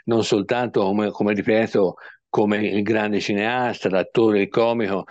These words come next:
ma anche come il poeta, il pittore, la persona che aveva, eh, una vita intima molto profonda,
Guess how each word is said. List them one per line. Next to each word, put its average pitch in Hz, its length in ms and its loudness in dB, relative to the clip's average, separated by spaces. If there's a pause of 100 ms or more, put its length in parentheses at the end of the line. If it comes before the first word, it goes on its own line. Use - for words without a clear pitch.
(180)
ma 95 120 -2
anche 107 240 -2
come 95 240 0
il 87 140 -2
poeta, 101 680 0
il 92 140 -6
pittore, 104 720 0 (240)
la 92 120 -4
persona 107 500 -2
che 92 60 -2
aveva, 101 600 0 (300)
eh, 92 280 0
una 82 1080 -4 (200)
vita 104 300 0
intima 107 540 0
molto 95 520 0
profonda, 104 840 0